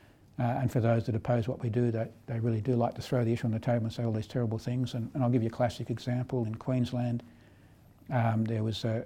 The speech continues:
people complaining about the deposition of coal dust from our activities on their clothes and, and on their houses.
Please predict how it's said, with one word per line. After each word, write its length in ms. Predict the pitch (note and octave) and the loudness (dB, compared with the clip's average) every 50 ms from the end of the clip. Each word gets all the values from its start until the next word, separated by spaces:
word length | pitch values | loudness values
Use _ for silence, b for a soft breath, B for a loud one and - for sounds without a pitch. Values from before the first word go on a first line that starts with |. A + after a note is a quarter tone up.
| - - - - | -8 -14 -4 -2
people 220 | D3 B2+ - B2 | 0 0 0 0
complaining 520 | - - A#2+ - - - B2 B2 B2 A#2+ | 0 -2 -2 0 2 2 4 4 4 4
about 340 | A#2 G#2+ G#2+ A2+ A2+ A#2 - | 4 2 0 0 -2 -2 -4
the 60 | - | -8
deposition 600 | - - C3 B2 - A#2 G#2 B2+ A#2 - B2 A2+ | -4 -2 -2 0 0 2 2 2 2 2 0 -2
of 220 | A2+ A2+ - - - | -2 -2 -6 -8 -2
coal 240 | - - A#2+ A#2+ A#2 | 2 4 4 4 4
dust 300 | A2 A2 A2 G2+ - - | 2 0 -2 -4 -6 -4
from 180 | - B2+ A#2+ | 0 2 2
our 140 | A#2 A#2 A#2 | 4 2 2
activities 520 | A2 A2 - - C3+ A#2+ A#2 A#2 A2+ - | -2 -2 -2 0 0 2 2 2 0 0
on 140 | A#2+ A2+ A2 | -2 -2 -2
their 120 | G#2+ G#2+ G#2 | -2 -4 -6
clothes 560 | - - A2+ A2+ A#2+ A#2+ B2 B2 A#2 - - | -4 -4 -2 0 0 0 0 0 -2 -4 -4
and, 200 | A2+ G#2+ A2 - | -6 -6 -6 -6
and 240 | - C3 A#2 A2+ A2+ | -4 -2 -2 -2 -2
on 160 | - B2 A#2+ A2 | -2 -2 -2 -2
their 100 | A2 A2+ | -2 -2
houses. 500 | A2+ B2 B2+ C3 B2+ - C3 A#2 - | -2 0 0 0 0 0 -2 -4 -4